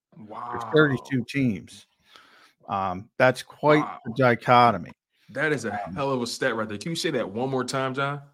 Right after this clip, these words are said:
Speaker 1: Yeah, when trailing, Jalen Hurts has the best passer rating in the N F L, uh, for any corner, quarterback. And again, he's not trailing much, but when they do trail, he tends to respond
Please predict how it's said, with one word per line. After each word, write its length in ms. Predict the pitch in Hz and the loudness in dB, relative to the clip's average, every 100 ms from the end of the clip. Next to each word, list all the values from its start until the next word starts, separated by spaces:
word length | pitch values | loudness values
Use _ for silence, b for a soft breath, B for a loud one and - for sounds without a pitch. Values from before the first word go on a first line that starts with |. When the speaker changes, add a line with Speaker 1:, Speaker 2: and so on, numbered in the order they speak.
| _ _ _ _ _ - | _ _ _ _ _ 0
Speaker 1:
Yeah, 200 | 135 117 | 2 2
when 300 | 131 151 131 | 2 0 0
trailing, 760 | - 165 175 196 185 139 127 | -4 4 8 8 6 4 0
Jalen 400 | 110 131 135 131 | 0 2 2 0
Hurts 280 | 123 127 120 | 0 -2 -2
has 240 | 123 110 - | -2 -2 -4
the 220 | 110 107 | -8 -8
best 560 | 104 113 117 113 - _ _ _ | -2 0 0 -2 -14 _ _ _
passer 460 | - 120 113 - 107 | -2 0 0 -4 -6
rating 540 | 98 98 98 98 92 _ _ _ | -4 -4 -6 -8 -10 _ _ _
in 120 | 113 | -12
the 160 | 101 95 | -8 -8
N 140 | 95 | -6
F 200 | 87 - | -8 -6
L, 400 | 110 107 90 85 _ _ _ _ _ _ _ | -4 -2 -4 -8 _ _ _ _ _ _ _
uh, 280 | - 85 90 - | -10 -8 -8 -4
for 160 | 104 - | -6 -2
any 240 | 117 113 | -2 -2
corner, 460 | - - 113 110 92 | -4 -10 -4 -2 -4
quarterback. 720 | _ - 120 98 - - 85 _ _ _ _ _ | _ -2 0 0 -4 -6 -10 _ _ _ _ _
And 100 | 123 | -6
again, 220 | 120 123 | 0 0
he's 160 | 110 - | 0 0
not 200 | 131 120 | 0 0
trailing 460 | - 127 113 92 | 0 2 2 -2
much, 420 | 113 139 101 - - | -2 0 0 -4 -8
but 220 | 110 - | -8 -4
when 200 | 117 107 | -4 -2
they 140 | 95 | -4
do 300 | 92 127 139 | -6 -4 -4
trail, 460 | 143 - 92 90 85 | -4 -4 -4 -4 -6
he 180 | - 95 | -8 -10
tends 460 | - 107 104 - | -4 -4 -4 -8
to 200 | - 101 | -8 -8
respond 840 | 95 92 - - 113 113 110 104 | -6 -10 -10 2 4 4 2 -2